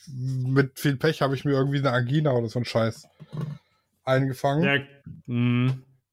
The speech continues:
Speaker 1: Sämtliche
Speaker 2: Also nach
Speaker 1: Corona-Tests sind negativ, also das jetzt nicht.
Speaker 2: Ja, klingt aber nicht
Speaker 1: Ja.
Speaker 2: nach Corona eigentlich auch, ne?
Speaker 1: Ja, nee,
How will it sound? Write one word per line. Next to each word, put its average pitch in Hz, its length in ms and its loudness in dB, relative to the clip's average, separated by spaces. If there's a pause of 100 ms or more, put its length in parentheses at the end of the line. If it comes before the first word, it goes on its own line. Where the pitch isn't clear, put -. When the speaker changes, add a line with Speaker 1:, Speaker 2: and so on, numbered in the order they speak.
(340)
Speaker 1:
Sämtliche 160 400 0
Speaker 2:
Also 113 240 2
nach 123 80 6
Speaker 1:
Corona-Tests 175 640 0
sind 143 140 2
negativ, 170 540 2
also 131 220 0
das 139 180 0
jetzt 131 180 -2
nicht. 165 220 4
Speaker 2:
Ja, 104 360 -2 (340)
klingt 147 260 -2
aber 131 140 4
nicht 131 160 2
Speaker 1:
Ja. 120 80 0
Speaker 2:
nach - 80 -14
Corona 107 540 -2
eigentlich 101 280 -6
auch, 101 140 -6
ne? 107 180 -6 (340)
Speaker 1:
Ja, 127 320 2
nee, 117 220 -2